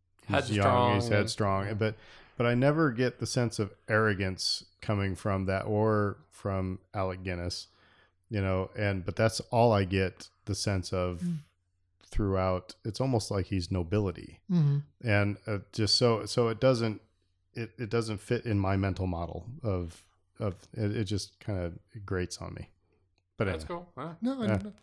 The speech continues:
Speaker 3: the other thing I kept thinking is, you know, it makes, it makes sense if he's sort of nobility, why Qui-Gon would pick him, having been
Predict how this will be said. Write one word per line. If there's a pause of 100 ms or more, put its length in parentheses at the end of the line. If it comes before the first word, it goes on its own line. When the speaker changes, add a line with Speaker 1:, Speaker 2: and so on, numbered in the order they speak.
Speaker 3:
the
other
thing
I
kept
thinking
is, (360)
you
know, (100)
it
makes,
it (180)
makes
sense (560)
if
he's
sort
of
nobility, (520)
why
Qui-Gon
would
pick
him,
having
been